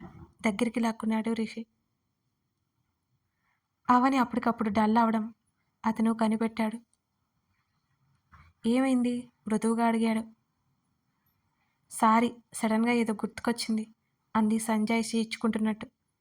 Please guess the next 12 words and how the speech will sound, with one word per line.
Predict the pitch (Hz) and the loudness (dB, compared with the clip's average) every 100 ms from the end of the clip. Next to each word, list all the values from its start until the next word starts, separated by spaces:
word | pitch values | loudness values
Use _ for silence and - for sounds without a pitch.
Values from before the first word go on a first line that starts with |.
| _ _ - | _ _ -8
"It's | 214 - 214 | -8 -4 -4
okay, | - 226 226 | -2 -6 -4
పడుకో | 202 214 233 | -4 -2 -2
ఇక." | 226 220 220 _ _ _ _ _ - | -2 -4 -12 _ _ _ _ _ -2
వినీత | 233 247 254 | 0 2 2
గురించి | 233 233 220 | 0 0 0
ఆలోచిస్తూ | 220 220 226 226 - 226 - _ _ _ - | -2 -2 -2 -4 -4 -8 -8 _ _ _ 0
అతని | 247 254 | 0 0
కౌగిలిలో | 247 226 214 220 226 233 | 0 2 2 2 2 2
ఉండి | 226 214 | 0 0
కళ్ళు | 233 220 220 | 0 0 2
మూసుకుంది | 233 226 - 220 220 226 | 0 -2 -2 -2 -2 -4